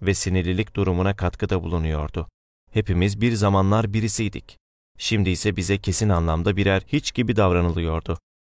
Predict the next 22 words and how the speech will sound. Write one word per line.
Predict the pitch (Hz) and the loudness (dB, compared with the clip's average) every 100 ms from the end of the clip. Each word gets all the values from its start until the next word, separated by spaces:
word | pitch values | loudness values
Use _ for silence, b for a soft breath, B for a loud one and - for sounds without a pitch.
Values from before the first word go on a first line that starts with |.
| _ | _
Ortalama | 117 110 120 117 120 | 2 2 2 2 2
tutuklu, | 101 98 - 107 107 - | -2 -6 0 0 0 -4
bilinç | 107 104 123 - | -2 0 -2 -2
düzeyinde | 107 98 98 98 | -2 0 2 0
düşünmeksizin | 98 - 101 95 - 87 95 117 - | -2 -2 0 0 -2 -2 -2 -4 -8
kesin | - 101 123 | -4 -2 0
anlamda | 110 98 95 92 | 2 2 2 2
aşağılandığı | 98 - 95 92 92 104 | 0 0 0 2 2 0
duygusunu | 104 101 101 - 104 | -2 -2 -2 -2 -2
taşıyordu. | 101 85 90 80 78 87 - _ _ _ - | -2 -6 -6 -6 -8 -12 -16 _ _ _ -4
Kampın | 117 117 123 123 | -2 0 -2 -2
tekil | 107 - 123 | -2 -2 -2
toplumsal | - 98 - 104 113 113 | 0 0 0 0 2 2
yapısındaki | 107 101 98 101 98 101 | 0 -2 -2 -2 -2 -4
tezat | 92 85 101 104 - | -4 0 -2 -2 0
buna | 107 | 0
açıklık | - 104 - 110 | 0 -4 -6 -8
kazandırıyordu. | - 95 90 85 85 82 82 - - - _ _ _ - | -4 -2 -2 -2 -4 -6 -6 -8 -12 -14 _ _ _ -2
Daha | 98 101 | 2 2
seçkin | 101 92 - 113 | 0 -2 -2 0
olan | 104 92 90 | 2 2 0
tutuklular, | 95 98 95 87 80 | -4 -6 -4 -2 -4